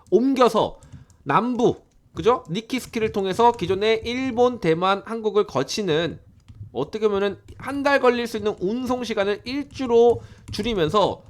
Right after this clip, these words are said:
뭡니까? 경제 활성화를 더 만들 수 있는 프로젝트에 참여를 해라라고 얘기가 오고 가고 했던 거죠. 자, 중요한 거는 그만큼 지금 현재 이 포스코가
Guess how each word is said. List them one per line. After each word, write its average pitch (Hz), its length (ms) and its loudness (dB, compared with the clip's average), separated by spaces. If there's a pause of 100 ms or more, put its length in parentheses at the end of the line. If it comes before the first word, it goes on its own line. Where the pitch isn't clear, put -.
(120)
뭡니까? 147 380 -4
경제 254 440 -2
활성화를 240 760 2
더 175 160 4
만들 190 420 0
수 - 140 -8
있는 214 180 0
프로젝트에 208 580 4 (260)
참여를 240 420 2
해라라고 226 800 4 (640)
얘기가 151 480 -4
오고 151 240 0
가고 151 600 -2 (220)
했던 220 240 -4
거죠. 120 300 -4
자, 143 80 -4
중요한 220 380 0
거는 165 320 0 (320)
그만큼 240 420 2
지금 202 340 -6 (140)
현재 180 640 -2
이 160 80 -6
포스코가 233 1000 -2